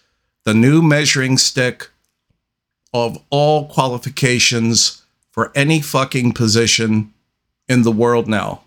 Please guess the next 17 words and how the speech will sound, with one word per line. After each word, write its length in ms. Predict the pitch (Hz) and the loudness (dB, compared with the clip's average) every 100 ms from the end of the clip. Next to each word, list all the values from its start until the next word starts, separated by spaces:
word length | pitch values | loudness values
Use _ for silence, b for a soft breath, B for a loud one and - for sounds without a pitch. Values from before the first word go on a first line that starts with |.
| _ - | _ -4
That's, 580 | 120 - - - - _ | -4 0 0 0 -4 _
that's 200 | 120 113 | -4 -2
all 200 | - 139 120 | 0 0 0
that 100 | 107 | -2
matters. 640 | 110 110 - - - - _ _ _ _ _ _ _ _ _ b b b _ _ _ _ _ _ _ _ | 0 -2 -4 -4 -6 -6 _ _ _ _ _ _ _ _ _ b b b _ _ _ _ _ _ _ _
You 140 | 113 | 0
know, 320 | 120 131 127 - _ - | 2 2 -2 -4 _ -10
you 140 | 107 | -4
got 220 | 107 123 | -2 0
a 40 | 127 | -2
person 760 | - 135 123 143 135 135 120 _ _ _ _ _ _ _ _ | -2 -2 0 2 4 2 0 _ _ _ _ _ _ _ _
and 580 | 101 110 113 113 113 113 | -4 -2 0 0 0 0
they 140 | 110 117 | 0 -2
could 240 | - 107 | -2 -2
have, 580 | 107 110 113 101 - - _ | 0 0 0 -4 -10 -14 _
you 100 | 110 | -2
know, 360 | 110 113 113 | 0 0 -2